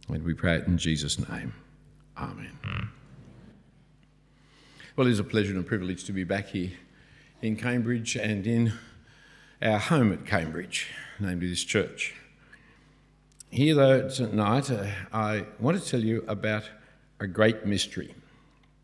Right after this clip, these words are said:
It's not great because it's greatly mysterious, but it's great because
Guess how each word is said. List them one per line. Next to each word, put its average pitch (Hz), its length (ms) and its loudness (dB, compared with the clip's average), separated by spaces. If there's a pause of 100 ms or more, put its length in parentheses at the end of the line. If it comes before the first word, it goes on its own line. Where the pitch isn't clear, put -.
(1080)
It's 123 160 0
not 208 260 4
great 147 300 4
because 135 320 0
it's - 240 -4 (520)
greatly 139 380 6
mysterious, 120 920 2 (1160)
but 131 80 6
it's 120 140 2
great 185 420 6 (460)
because 156 420 6